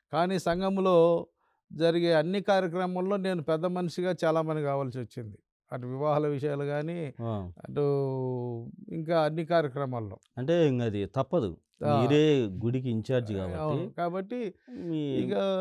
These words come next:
Speaker 1: ఉపదేశం లేనిది అక్కడ సంఘస్థులు ఏ కార్యక్రమానికి వెళ్ళలేరు.
Speaker 2: ఫాదర్ కూడా మిమ్మల్ని అడుగుతారు.
Speaker 1: ఆ, అడుగుతారు.
Speaker 2: Hmm. Hmm.
Speaker 1: అంతేకాకుండా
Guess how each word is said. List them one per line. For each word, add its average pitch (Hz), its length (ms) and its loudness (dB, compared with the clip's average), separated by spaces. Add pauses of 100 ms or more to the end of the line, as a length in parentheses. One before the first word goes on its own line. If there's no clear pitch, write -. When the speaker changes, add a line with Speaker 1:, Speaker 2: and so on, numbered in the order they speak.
(140)
Speaker 1:
ఉపదేశం 190 640 0
లేనిది 196 460 0
అక్కడ 165 220 2
సంఘస్థులు 170 640 0
ఏ 165 180 2
కార్యక్రమానికి 160 640 0
వెళ్ళలేరు. 151 520 2 (180)
Speaker 2:
ఫాదర్ 135 240 2
కూడా 160 140 2
మిమ్మల్ని 143 340 2
అడుగుతారు. 98 420 -4
Speaker 1:
ఆ, 123 440 -4 (100)
అడుగుతారు. 110 500 -2 (280)
Speaker 2:
Hmm. 120 140 -2
Hmm. 104 120 -2
Speaker 1:
అంతేకాకుండా 165 1040 0